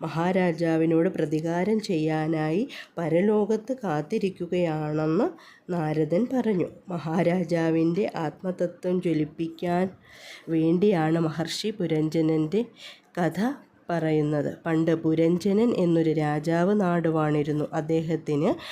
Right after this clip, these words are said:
പ്രിയപ്പെട്ട ഒരു തോഴനും ഉണ്ടായിരുന്നു. തൻ്റെ മനസ്സിനിണങ്ങുന്ന രാജധാനി നിർമ്മിക്കുവാൻ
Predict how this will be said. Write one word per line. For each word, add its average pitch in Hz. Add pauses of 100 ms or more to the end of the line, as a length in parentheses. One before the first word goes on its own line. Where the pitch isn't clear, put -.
(340)
പ്രിയപ്പെട്ട 175
ഒരു 156
തോഴനും 165 (240)
ഉണ്ടായിരുന്നു. 156 (240)
തൻ്റെ 175
മനസ്സിനിണങ്ങുന്ന 175
രാജധാനി 175
നിർമ്മിക്കുവാൻ 165